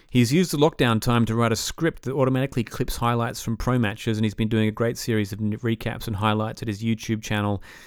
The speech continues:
C S G O Highlights with Junglist, <laughs> with Junglist, which I'll link to in the description. Now, he's one of the most eloquent and thoughtful guys in the scene, and he's so thoughtful, in fact, that you'll hear that I struggle to muster the brain cells to comprehend his ideas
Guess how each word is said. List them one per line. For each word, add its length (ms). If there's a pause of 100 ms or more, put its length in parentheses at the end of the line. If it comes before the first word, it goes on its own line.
(140)
C 220
S 80
G 120
O 60
Highlights 400
with 140
Junglist, 540 (280)
<laughs> 600
with 240
Junglist, 500 (440)
which 340
I'll 140
link 180
to 100
in 60
the 80
description. 560 (260)
Now, 140
he's 120
one 120
of 20
the 60
most 260
eloquent 480
and 180
thoughtful 380
guys 320
in 60
the 80
scene, 400
and 180
he's 140
so 180
thoughtful, 400
in 80
fact, 340
that 120
you'll 100
hear 220
that 120
I 60
struggle 520
to 120
muster 380
the 80
brain 340
cells 320
to 100
comprehend 600
his 160
ideas 640